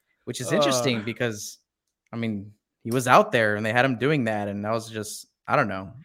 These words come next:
Speaker 2: Th-, he only does that against the Spurs. Like, I'm pretty sure,
Speaker 1: Yeah.
Speaker 2: 'cause I was watching the
Speaker 1: Yeah.
Speaker 2: Kings broadcast, and I'm pretty sure they were saying, like, on the year, Chimezie is one for three for threes.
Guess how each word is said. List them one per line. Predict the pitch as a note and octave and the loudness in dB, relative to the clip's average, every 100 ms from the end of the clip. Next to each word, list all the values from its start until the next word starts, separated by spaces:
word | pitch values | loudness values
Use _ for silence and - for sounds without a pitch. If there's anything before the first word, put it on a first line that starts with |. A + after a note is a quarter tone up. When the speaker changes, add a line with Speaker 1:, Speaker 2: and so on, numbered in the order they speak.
| _ _ - | _ _ -18
Speaker 2:
Th-, | E3 | -14
he | D3 A3 - | -4 -4 0
only | F3 G#3 B3 A3 | -2 -2 -4 -4
does | C3 D3 - | -4 -4 -4
that | B2+ A#2+ | -6 -6
against | G#2+ C3 - - | -8 -12 -12 -12
the | |
Spurs. | A#2+ - C3 A#2+ G#2+ - | -12 -8 -6 -6 -8 -10
Like, | C3 D#3 | -2 -2
I'm | D3 | -2
pretty | G#3+ A3+ | -4 0
sure, | C3 | 0
Speaker 1:
Yeah. | G2+ | 0
Speaker 2:
'cause | F3 F3+ | 0 0
I | |
was | A3+ C#3+ | 0 -2
watching | C3 D3 - C#3+ A#2+ | 0 0 0 -8 -10
the | - | -8
Speaker 1:
Yeah. | A#2+ | -8
Speaker 2:
Kings | C#3 - | -8 -8
broadcast, | A#2 A2+ B2+ - E3+ F3+ - - - - | -6 -4 -4 -4 -4 -4 -8 -18 -16 -2
and | E3 | 0
I'm | F3 | 0
pretty | A#3 A#3+ | -2 -4
sure | - B3 | -4 -4
they | A#3 | -2
were | A3 | -4
saying, | - A3 G3 | -4 -2 -2
like, | E3 - D3+ | -4 -4 0
on | D3+ D#3+ | 2 2
the | D#3+ | 0
year, | C3 C#3 B2+ A#2+ | -2 -2 -2 -4
Chimezie | - D3 C#3 C3 C#3 | -8 -2 -2 -2 -4
is | A#2+ A#2+ | -6 -10
one | A#2+ B2+ C3 | -8 -6 -8
for | C3 A#2+ | -10 -12
three | - A#2+ A2 | -10 -10 -10
for | A2 B2 | -10 -12
threes. | A#2+ B2 B2 A#2 A#2 | -10 -8 -6 -8 -10